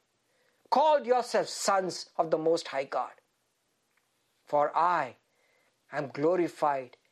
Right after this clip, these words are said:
in your confession, says the Father, for it glorifies my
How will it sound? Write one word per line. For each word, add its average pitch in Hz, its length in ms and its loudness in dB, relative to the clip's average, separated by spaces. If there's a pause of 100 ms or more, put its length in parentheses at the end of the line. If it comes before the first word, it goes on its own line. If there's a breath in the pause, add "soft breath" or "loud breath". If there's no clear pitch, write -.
(320)
in 143 200 -8
your 131 240 -4
confession, 147 880 -8
says 127 240 -10
the 135 120 -12
Father, 151 560 -2 (580)
for 139 200 -4
it 127 160 -8
glorifies 139 840 -4
my 131 320 -8